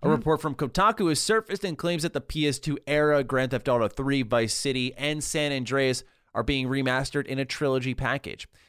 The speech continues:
Speaker 1: It'll use Unreal Engine, blending old and new graphics that'll remind fans of the heavily modded version of the titles. This is all being headed up by the recently added Rockstar Dundee, and if all things go swimmingly here,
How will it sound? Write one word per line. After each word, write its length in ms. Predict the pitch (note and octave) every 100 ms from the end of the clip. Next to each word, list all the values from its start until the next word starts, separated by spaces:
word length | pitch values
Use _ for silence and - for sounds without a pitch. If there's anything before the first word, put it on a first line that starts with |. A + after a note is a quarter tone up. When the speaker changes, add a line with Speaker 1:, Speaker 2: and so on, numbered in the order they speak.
| -
Speaker 1:
It'll 140 | C3+
use 200 | C3+ C#3 D3
Unreal 340 | C3+ C3+ B2+ -
Engine, 360 | D3 D3 C#3+
blending 400 | B2+ C3 C3 B2+ -
old 340 | C#3+ E3 F3+ -
and 220 | C#3+ D3+
new 160 | D3 C#3
graphics 360 | C3+ C3+ F#3+ -
that'll 200 | B2+ A2+
remind 320 | A2+ A2+ A2
fans 300 | - A#2+ A#2+
of 80 | A2
the 80 | G2
heavily 340 | A#2 A2+ A2
modded 280 | G#2 G2+ G2
version 380 | G2+ G2+ A2+ G#2+
of 160 | F2+ E2+
the 120 | F#2
titles. 500 | - B2 B2+ B1+ - _ _ _ _
This 120 | C#3 C3+
is 100 | C#3+
all 160 | D3
being 220 | C#3 C3+
headed 320 | A2+ B2 A#2 B2
up 160 | C3
by 100 | C3
the 140 | A2 G2
recently 580 | G#2 F3+ G3 C3 B2
added 360 | - C3+ C3+ G#2+
Rockstar 500 | G#2 G#2 - - G#2+ F#2
Dundee, 420 | B2 D3+ B2+ A2+ _ -
and 300 | F3+ E3+ B2 - _
if 140 | C#3+ -
all 200 | F3 A#3+
things 260 | A#3 A3+
go 160 | G3+ G3
swimmingly 540 | - F#3+ G#3+ E3 B2
here, 280 | A2 G#2+ A#2